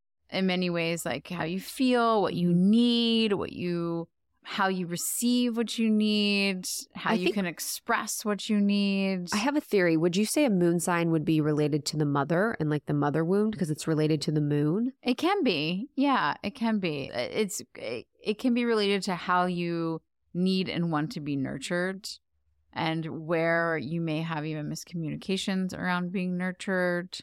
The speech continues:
Speaker 1: So you can, like, look in that way to find wounds. So yes, absolutely. Your Venus is how you love, what you find beautiful, how you receive love, how you show love.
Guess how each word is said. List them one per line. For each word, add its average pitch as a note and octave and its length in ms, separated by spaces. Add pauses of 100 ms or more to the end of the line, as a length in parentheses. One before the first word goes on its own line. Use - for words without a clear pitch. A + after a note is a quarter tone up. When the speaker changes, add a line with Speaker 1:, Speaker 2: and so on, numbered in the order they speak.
(600)
Speaker 1:
So F3 260
you D#3+ 160
can, F3 200
like, D3+ 240
look E3+ 280 (240)
in E3 180
that D3 260
way F3+ 520 (140)
to D#3 400 (120)
find E3 340
wounds. D#3+ 720 (500)
So - 100
yes, G3 420
absolutely. C#3+ 920 (240)
Your F3+ 120
Venus F#3 500
is D#3+ 300
how E3 180
you E3 180
love, G#3+ 520 (360)
what - 160
you E3+ 100
find D#3+ 300
beautiful, F#3+ 1080
how E3 140
you D3+ 180
receive G3 640
love, F3+ 600
how E3+ 160
you C3+ 480
show F#3 480
love. F#3+ 720